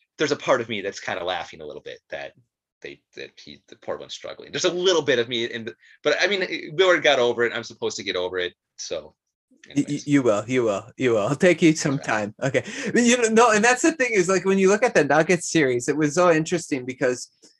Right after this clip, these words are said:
Speaker 2: if you did, like, a, a, you know, you were sort of, like, drafting these teams for, like, playground basketball or whatever,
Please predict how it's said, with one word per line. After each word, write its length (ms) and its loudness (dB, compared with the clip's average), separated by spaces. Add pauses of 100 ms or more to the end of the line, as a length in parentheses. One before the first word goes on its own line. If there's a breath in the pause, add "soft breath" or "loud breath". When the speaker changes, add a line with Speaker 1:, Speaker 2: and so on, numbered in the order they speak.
(260 soft breath)
Speaker 2:
if 160 2
you 120 2
did, 180 4
like, 240 4
a, 340 4
a, 400 -2 (1200)
you 120 2
know, 60 4
you 160 4
were 140 4
sort 300 -2
of, 60 -2
like, 180 -4
drafting 640 -2
these 240 -4
teams 400 0
for, 160 0
like, 240 0
playground 540 0
basketball 720 2
or 80 4
whatever, 520 2